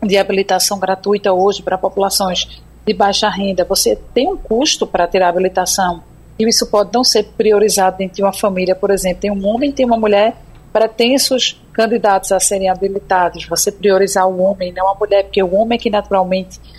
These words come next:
tem esse tipo de papel, esse tipo de atribuição.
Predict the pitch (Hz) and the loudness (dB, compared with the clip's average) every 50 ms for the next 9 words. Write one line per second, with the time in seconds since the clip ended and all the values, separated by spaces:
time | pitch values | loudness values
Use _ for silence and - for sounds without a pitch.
0 | - - - - - 214 208 208 202 - 233 220 - 202 - - 208 202 - 185 | -20 -20 -10 -4 -2 0 2 2 2 0 -2 -2 -4 -6 -4 -4 -2 0 0 -2
1 | 180 - - 202 208 208 196 190 190 180 - - 196 - - 196 175 175 - 202 | -2 0 0 2 4 4 4 2 2 0 -2 -4 -6 -4 -2 -2 -2 -2 -2 -6
2 | 202 214 240 254 - - 214 196 190 190 | -4 -4 -2 -2 0 0 0 -2 -2 -6